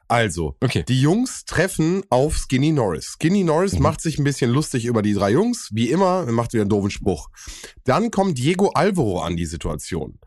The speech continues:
Speaker 1: Wird von Justus, „Hey Justus, hallo, hallo“, und wird direkt empfangen von Peter und Bob. Und dann kommt doch diese,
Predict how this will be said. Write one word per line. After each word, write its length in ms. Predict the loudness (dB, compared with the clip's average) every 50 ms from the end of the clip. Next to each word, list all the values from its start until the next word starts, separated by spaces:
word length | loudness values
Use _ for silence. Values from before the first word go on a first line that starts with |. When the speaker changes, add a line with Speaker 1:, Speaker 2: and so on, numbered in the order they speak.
| -20 -20 -20 -20 -20 -20 _ _ -6
Speaker 1:
Wird 380 | -2 2 2 2 0 -2 -12 -6
von 160 | -2 -2 0 2
Justus, 600 | 2 0 0 0 0 0 2 2 0 -2 -6 -6 -4
„Hey 180 | -2 0 2
Justus, 500 | 2 0 0 -2 -2 -2 -2 -2 0 0
hallo, 240 | -2 0 0 0 0
hallo“, 240 | 0 2 2 2 2
und 180 | 2 0 0 0
wird 140 | 0 0 0
direkt 200 | -2 -2 -2 -2
empfangen 460 | -4 -2 0 0 0 2 2 0 0
von 160 | 0 -2 -2
Peter 260 | -2 -2 -2 0 0
und 140 | 0 0 0
Bob. 220 | -2 -2 -4 -4 -6 -8 -8 -10 -20 _ _ _ _ _ _ _ _ -20 -12 _ 0
Und 180 | 0 2 4
dann 240 | 2 2 2 2 -2
kommt 240 | 0 0 0 2 2
doch 100 | 0 0
diese, 360 | 2 0 0 2 2 0 0